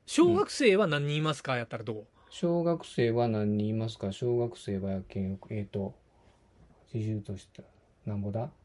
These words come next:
Speaker 2: えー、なんぼいいかな。五百万人ぐらい。
Speaker 1: <laughs>
Speaker 2: 五百万人ぐらいか。
Speaker 1: あー、これはね、さっき言うた、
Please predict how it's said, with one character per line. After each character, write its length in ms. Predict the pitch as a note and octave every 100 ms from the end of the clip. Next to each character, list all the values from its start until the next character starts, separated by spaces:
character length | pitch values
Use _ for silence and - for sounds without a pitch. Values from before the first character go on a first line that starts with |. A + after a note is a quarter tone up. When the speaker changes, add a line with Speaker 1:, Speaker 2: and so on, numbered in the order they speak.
| _ _ _ _ _ _ -
Speaker 2:
え 3500 | A2+ A2 G#2 G#2 G2+ G2+ G2+ G2+ G2+ G2+ G2 C#3+ G2 G2 F#2+ F#2+ F#2 F#2 F#2 F#2 F#2 F#2 F#2 F#2 F2+ F2+ F#2 F2+ F#2+ F#2+ F#2+ F2+ - G#2 G#2 A#2 _ _ _ _ _ _ _ _ _ G#2+
ー、 40 |
な 180 | G2+ G2
ん 80 | G2
ぼ 120 | G2+
い 60 |
い 20 | A2+
か 100 | G2
な。 160 | F2 - _ _ - _ _ _ _ -
五 80 |
百 180 | A#2 A#2+
万 160 | B2+ A#2+
人 100 | -
ぐ 60 | C3
ら 80 |
い。 60 | G#2+ - -
Speaker 1:
<laughs> 260 | G#2+ - -
Speaker 2:
五 100 | A#2+
百 160 | B2+ C3
万 140 | B2+
人 100 | C3
ぐ 60 | C3+
ら 80 | F#2
い 40 |
か。 140 | - -
Speaker 1:
あ 840 | F#3+ F#3 E3 D#3 D3 C#3 C3 C3
ー、 40 | - -
こ 100 | D4
れ 60 |
は 80 | D4
ね、 180 | A#3+ C3
さ 160 | - G#3
っ 80 | G#3
き 80 | A3+
言 100 | A3+
う 40 |
た、 260 | D#3+ C3+